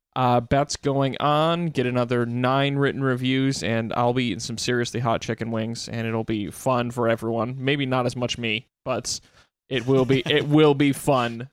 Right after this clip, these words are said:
Speaker 1: regardless.
Speaker 2: Look, you've been setting yourself up for this for so long.
Speaker 1: I have,
Speaker 2: If
Speaker 1: and
Speaker 2: you,
Speaker 1: I've been
Speaker 2: if
Speaker 1: training.
Speaker 2: you don't have anything but tears of joy coming out of your eyes,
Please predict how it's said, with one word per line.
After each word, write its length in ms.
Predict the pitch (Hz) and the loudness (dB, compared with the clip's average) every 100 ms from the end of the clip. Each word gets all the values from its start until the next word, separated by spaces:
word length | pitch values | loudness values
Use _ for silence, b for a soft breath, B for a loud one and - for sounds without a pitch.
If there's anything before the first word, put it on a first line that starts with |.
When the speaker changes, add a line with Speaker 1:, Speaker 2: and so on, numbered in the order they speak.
| _ | _
Speaker 1:
regardless. 580 | 131 127 117 101 98 107 | -2 0 2 2 0 2
Speaker 2:
Look, 240 | 214 208 | 2 0
you've 300 | 214 262 302 | -4 -6 -4
been 360 | 214 185 185 175 | -4 -2 -4 -8
setting 360 | - 202 170 180 | -4 0 0 -2
yourself 560 | 175 - 175 175 - | -6 -2 0 0 2
up 200 | 165 170 | 0 0
for 200 | - 180 | -2 -4
this 340 | 175 175 170 - | 2 2 0 -6
for 140 | 170 | -8
so 400 | - - 170 175 | -6 0 2 2
long. 440 | 180 175 165 170 | 2 2 4 4
Speaker 1:
I 120 | 175 175 | 4 6
have, 240 | 190 165 | 6 6
Speaker 2:
If 60 | 180 | 6
Speaker 1:
and 80 | |
Speaker 2:
you, 40 | - | 6
Speaker 1:
I've 80 | 320 | 6
been 140 | 294 | 4
Speaker 2:
if 80 | - | 4
Speaker 1:
training. 220 | - - | 4 6
Speaker 2:
you 60 | 320 | 8
don't 200 | 339 359 | 8 6
have 260 | 285 277 262 - | 4 4 4 4
anything 520 | 233 262 262 269 247 | 2 2 0 -2 0
but 200 | 202 - | 0 0
tears 340 | - 226 226 | -4 -2 0
of 180 | 226 190 | -2 -2
joy 480 | - 202 196 190 170 | -2 4 6 6 4
coming 340 | - 180 208 208 | -2 -6 -2 2
out 140 | 202 | 2
of 100 | 196 | 0
your 160 | 190 - | -2 0
eyes, 500 | 175 175 165 156 - | 2 2 0 -6 -12